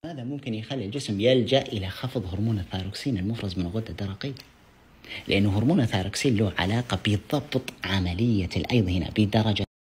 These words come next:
الحرارة هنا. فإذا نزلت درجة الحرارة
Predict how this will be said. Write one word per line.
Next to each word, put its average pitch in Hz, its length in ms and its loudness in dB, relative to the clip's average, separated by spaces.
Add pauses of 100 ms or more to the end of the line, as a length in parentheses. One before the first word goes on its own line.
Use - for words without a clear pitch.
(120)
الحرارة 95 520 -2
هنا. 82 260 -8 (580)
فإذا 117 260 8
نزلت 147 360 12
درجة 123 540 10
الحرارة 143 600 6